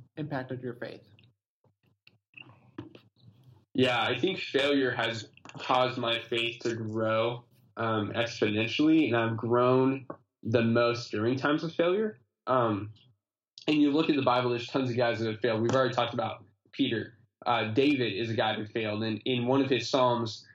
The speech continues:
Speaker 2: it's Psalm thirty-seven, he says, "The Lord makes firm the steps of the one who delights in him.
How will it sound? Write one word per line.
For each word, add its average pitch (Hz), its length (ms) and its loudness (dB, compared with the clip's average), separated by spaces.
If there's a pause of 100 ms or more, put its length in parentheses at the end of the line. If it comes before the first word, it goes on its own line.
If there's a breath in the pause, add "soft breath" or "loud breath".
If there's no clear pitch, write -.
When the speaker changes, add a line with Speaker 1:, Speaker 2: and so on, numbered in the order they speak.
(120 soft breath)
Speaker 2:
it's - 180 -4
Psalm 139 240 2
thirty-seven, 127 540 0
he 127 120 -2
says, 120 460 -2 (420)
"The 131 160 2
Lord 139 400 4
makes 139 280 2
firm 135 360 2
the 123 80 0
steps 131 480 -2
of 139 120 0
the 127 60 0
one 120 340 0
who 123 160 -2
delights 110 500 0
in 143 180 2
him. 156 260 0